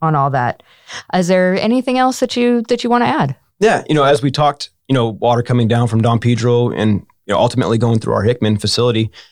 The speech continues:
Speaker 2: just wanna do a special plug to the hydropower. You know, as it makes its way through our system, one drop of water is, has the ability to be, uh, uh, um, generated on four different times. So we're, you know, we're just using the resources that we have and, and doing what we can,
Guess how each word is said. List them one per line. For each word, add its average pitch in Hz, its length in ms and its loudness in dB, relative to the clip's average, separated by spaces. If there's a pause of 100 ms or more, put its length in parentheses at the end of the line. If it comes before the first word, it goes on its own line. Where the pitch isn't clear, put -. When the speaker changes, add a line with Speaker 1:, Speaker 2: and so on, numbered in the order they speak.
(120)
Speaker 2:
just 135 140 -2
wanna 135 220 0
do 135 160 2
a 127 40 2
special 131 320 -2
plug 127 300 0
to 120 80 0
the 101 80 -4
hydropower. 104 640 0 (420)
You - 40 -2
know, 101 120 0
as 110 220 0
it 123 120 0
makes 120 220 0
its - 100 -6
way 117 140 0
through 113 160 -2
our 104 80 2
system, 104 500 0 (180)
one 117 180 2
drop 120 260 0
of 107 80 0
water 107 300 0
is, 101 340 -2
has 120 220 0
the 117 80 0
ability 107 320 2
to 98 80 0
be, 104 160 2
uh, 101 260 2
uh, 98 300 -2 (540)
um, - 380 0
generated 113 440 2
on 101 160 0
four 120 240 0
different 110 280 -2
times. - 460 -2 (320)
So - 160 0
we're, 107 300 2
you - 240 -10
know, 104 160 2 (100)
we're 117 80 0
just 120 140 0
using 123 200 2
the 110 80 2
resources 117 440 0
that 143 100 2
we 101 120 0
have 120 340 -2 (100)
and, 104 400 0
and 104 320 0
doing 110 240 2
what 98 140 0
we 101 100 -4
can, 104 460 0